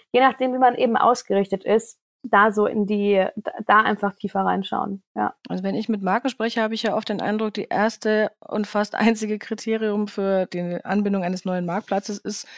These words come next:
Speaker 2: deckt mein bisheriger Marktplatzanbinder diesen Marktplatz ab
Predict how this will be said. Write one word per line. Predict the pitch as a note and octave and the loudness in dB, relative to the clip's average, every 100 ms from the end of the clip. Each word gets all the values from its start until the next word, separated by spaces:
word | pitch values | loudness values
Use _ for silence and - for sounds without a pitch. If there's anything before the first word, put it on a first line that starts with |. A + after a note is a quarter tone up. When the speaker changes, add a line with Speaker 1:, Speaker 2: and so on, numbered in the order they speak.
| - - - | -20 -12 -2
Speaker 2:
deckt | F#3 - - | -2 -4 -4
mein | F#3 F3+ F3+ F3 | -2 0 -2 -4
bisheriger | F#3+ - B3+ A#3+ F#3+ | -6 0 0 2 0
Marktplatzanbinder | F#3 F#3 - G3 F#3+ - F#3 G3+ F#3+ G3 G3 F3+ F3+ F3 - | -2 -4 -4 -4 -4 -4 -2 0 0 0 2 0 -2 -6 -8
diesen | G3 F3+ F3+ E3+ | -6 -4 -4 -4
Marktplatz | E3 E3 - E3 | -4 -8 -8 -8
ab | - - _ | -4 -6 _